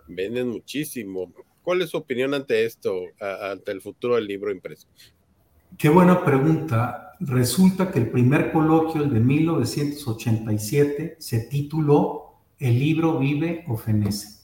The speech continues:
Speaker 2: Han pasado treinta y siete años, ahí está compartiendo este soporte con todas las demás que, que afortunadamente la tecnología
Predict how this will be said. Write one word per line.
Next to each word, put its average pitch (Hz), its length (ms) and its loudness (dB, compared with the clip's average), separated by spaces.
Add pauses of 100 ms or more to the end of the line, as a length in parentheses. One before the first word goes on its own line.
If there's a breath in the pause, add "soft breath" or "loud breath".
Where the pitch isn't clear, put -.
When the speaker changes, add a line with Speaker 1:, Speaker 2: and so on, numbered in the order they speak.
(600)
Speaker 2:
Han 156 180 -2
pasado 135 400 0
treinta 104 300 -4
y 104 80 -4
siete 123 380 -6
años, 165 580 -6 (300)
ahí 147 400 4
está 143 420 0
compartiendo 135 760 0
este - 220 -6
soporte 117 720 -6
con 107 300 -4
todas 165 580 2 (320 loud breath)
las 113 240 2
demás 120 580 4
que, - 400 -8 (180)
que 107 200 2
afortunadamente 120 1000 4
la 110 340 4
tecnología 117 880 -2